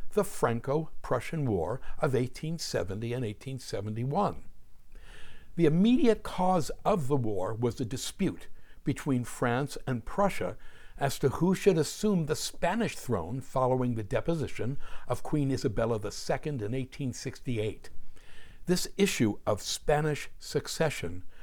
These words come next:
was but a pretext. Bismarck used the tension between France and Prussia to bait the French into war. The French Emperor, Napoleon the Third, eighteen oh eight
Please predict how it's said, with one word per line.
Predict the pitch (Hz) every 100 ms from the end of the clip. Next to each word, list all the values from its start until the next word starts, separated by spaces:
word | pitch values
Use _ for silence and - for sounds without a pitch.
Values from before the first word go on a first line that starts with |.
| - -
was | 214 269 180 - -
but | - 185
a | 170
pretext. | - 139 - 104 - - - - - - - - -
Bismarck | 180 190 170 160 165 -
used | 113 143 190 180 -
the | 117
tension | - 175 147 - 80 - - - -
between | 123 - 117
France | 107 - 107 98 117 -
and | 151 190
Prussia | - 117 - 107 117 - - -
to | 135
bait | - 160 185 -
the | 214
French | - 117 98 131 - -
into | 98 90 -
war. | 139 175 214 175 - - - - - - - - - - - - -
The | 135
French | - - 277 240 -
Emperor, | 151 123 113 82 120 180 - - - -
Napoleon | 143 - 156 139 139 131 135 - -
the | 123 107
Third, | - 156 110 95 170 185 - - - - -
eighteen | 127 117 - 123
oh | 104 95
eight | 98 127